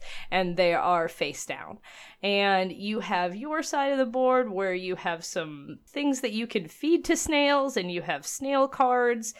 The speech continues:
And I don't really, I didn't grasp the game very well after the demo, but the idea is that you're trying to feed your snails, and when you do this, you get to a lot of times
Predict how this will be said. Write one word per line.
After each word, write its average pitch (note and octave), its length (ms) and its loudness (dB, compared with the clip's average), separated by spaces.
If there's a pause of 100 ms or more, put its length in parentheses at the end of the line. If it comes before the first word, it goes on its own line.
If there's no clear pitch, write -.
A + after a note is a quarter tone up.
(280)
And A3 140 2
I B3 100 4
don't F#4 260 2
really, E4 260 0
I A3 120 6
didn't B3+ 280 4
grasp - 480 0
the G3 120 0
game G3 280 2
very G3 320 2
well F#3+ 320 6
after F#3 380 0
the G3 100 0
demo, F#3+ 400 2
but F#3+ 240 2
the D4 140 -2
idea E4 400 4
is G#3 220 0
that F#3 180 2
you're F#3+ 140 -2
trying E4 320 -4
to F4 80 -2
feed A#3+ 300 -8
your A3+ 100 -4
snails, E3 460 -4
and E3 100 -4
when G#3 120 2
you C#4 140 4
do F#3+ 180 -2
this, D#3+ 360 -4 (300)
you G#3 140 -6
get C#4+ 180 -4
to C#4+ 120 2
a C4 100 6
lot G#3+ 220 4
of G#3 100 -2
times F3 500 -2